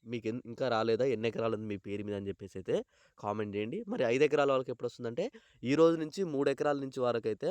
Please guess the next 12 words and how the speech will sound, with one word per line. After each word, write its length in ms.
మూడో 280
విడత 240
స్టార్ట్ 320
అవుతుందన్నమాట. 600
ఈ 140
రోజు 220
నుంచి 200
మూడు 240
ఎకరాల 280
వాళ్ళ 320
పై 220
వారికి 380